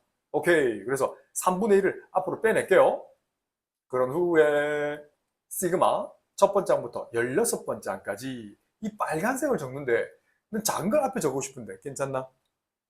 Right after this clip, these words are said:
마이너스 루트 삼 N 마이너스 이 더하기 루트 삼 N 플러스 일로 쓸게요. 그런 후에 나열할 거예요.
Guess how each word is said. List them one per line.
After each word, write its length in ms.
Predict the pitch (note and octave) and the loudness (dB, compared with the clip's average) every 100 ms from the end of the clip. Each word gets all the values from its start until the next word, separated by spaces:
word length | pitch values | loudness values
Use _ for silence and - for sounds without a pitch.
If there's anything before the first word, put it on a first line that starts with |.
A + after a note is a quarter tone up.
| _ | _
마이너스 400 | G2+ B2 B3 - | 0 2 2 2
루트 500 | F3+ G3+ G3 F#3+ F3+ - | 0 0 2 4 2 -2
삼 220 | - F#3+ | -2 0
N 100 | F#3+ | 2
마이너스 360 | C3+ C3+ C3+ C3+ | 2 2 -2 -4
이 180 | - _ _ _ _ | -8 _ _ _ _
더하기 360 | A#2+ D#3+ F#3+ E3+ | 2 4 4 0
루트 500 | G3+ - G#3+ A3+ - | -2 -4 -6 -8 -12
삼 300 | - - F3 | -10 -6 -2
N 160 | C4+ C4 | -2 -4
플러스 340 | D3 B2+ - | -6 -4 -4
일로 140 | C3 C#3 | -6 -8
쓸게요. 420 | G#2 - - - _ _ _ _ _ _ - | -10 -14 -18 -20 _ _ _ _ _ _ 2
그런 180 | F#3 | 4
후에 200 | - D#3 | 4 0
나열할 600 | B2 A2+ B2 D3+ G3+ A2 - | 0 0 2 2 0 -2 -4
거예요. 360 | G2+ F#2+ G#2 | -4 -4 -10